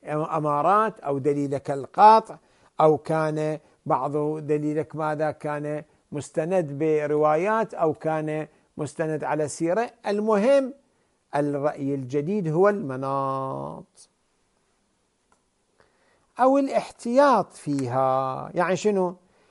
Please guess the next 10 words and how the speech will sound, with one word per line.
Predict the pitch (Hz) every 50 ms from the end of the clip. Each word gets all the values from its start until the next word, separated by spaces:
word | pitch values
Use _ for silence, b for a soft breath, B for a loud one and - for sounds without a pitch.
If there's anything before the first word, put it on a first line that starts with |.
| b b b -
يعني | 143 147 143 120 123 147 165 185 202 214 233 - _ - -
أحتاط | 147 - - - _ - 170 175 170 160 151 143 135 127 117 _ b b b b
بين | - 147 156 165 165 151 143 139
الأعمال | 131 127 131 - 135 113 110 123 143 160 165 160 151 139
السابقة، | 135 117 - - - 170 180 190 196 196 196 202 202 - 214 - 190 165
بل | 143 151 151 143 143 143
أحتاط | - 135 - - - - 196 202 196 170 -
في | 156 123 151
الأعمال | 147 143 113 147 151 175 196 214 226
اللاحقة. | 214 196 160 147 139 131 - - - 117 - - 131 127 - -